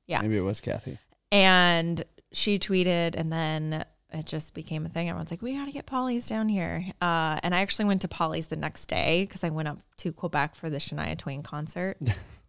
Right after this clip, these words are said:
Speaker 1: So that's a story for another day. And went into Polly's,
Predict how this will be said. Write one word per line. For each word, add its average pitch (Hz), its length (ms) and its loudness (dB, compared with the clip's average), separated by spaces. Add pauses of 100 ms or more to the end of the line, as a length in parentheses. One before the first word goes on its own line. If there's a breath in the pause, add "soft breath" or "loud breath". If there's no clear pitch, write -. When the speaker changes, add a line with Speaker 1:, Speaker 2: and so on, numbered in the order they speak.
Speaker 1:
So - 100 -14
that's 165 180 -2
a 165 60 -6
story 160 300 0
for 165 120 -2
another 143 300 -2
day. 143 480 2
And 160 480 4
went 180 180 4
into 165 160 2
Polly's, 156 640 2